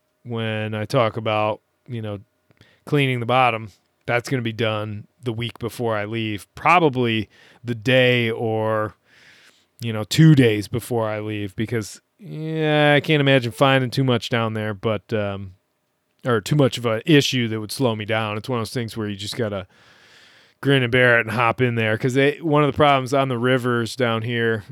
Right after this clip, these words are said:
uh, in South Carolina is that you've got about, you can see maybe a foot in front of you. And man, when you start digging into that beard, it comes off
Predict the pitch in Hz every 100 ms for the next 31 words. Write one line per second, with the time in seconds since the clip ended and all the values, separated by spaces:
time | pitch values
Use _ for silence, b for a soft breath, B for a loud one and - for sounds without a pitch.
0 | - 120 113 113 113 143 120 - 117 117
1 | 113 113 107 104 - 113 104 143 131 131
2 | 123 113 107 - _ _ _ _ 143 143
3 | 131 - 143 131 120 123 127 127 117 98
4 | - - 135 147 - - 127 - 139 135
5 | 139 143 147 135 _ _ _ _ _ _
6 | _ _ - 104 110 123 127 113 107 113
7 | 110 - 113 104 127 123 123 123 120 117
8 | 117 120 123 120 113 113 - 175 165 160
9 | 165 170